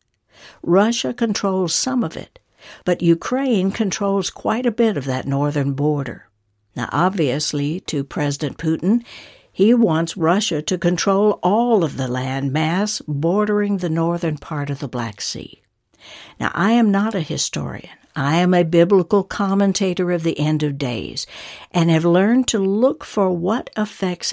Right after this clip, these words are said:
Israel, because that is always the enemy's target.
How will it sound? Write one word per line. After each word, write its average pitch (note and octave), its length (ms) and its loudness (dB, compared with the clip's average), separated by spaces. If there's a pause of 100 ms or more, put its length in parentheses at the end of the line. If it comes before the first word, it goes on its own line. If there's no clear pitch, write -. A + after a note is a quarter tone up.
(120)
Israel, D3 640 -4 (280)
because D3 360 -2
that F3+ 260 0
is G3+ 180 0 (120)
always D3+ 960 2
the D3+ 260 -2
enemy's C#3+ 460 0
target. - 640 -10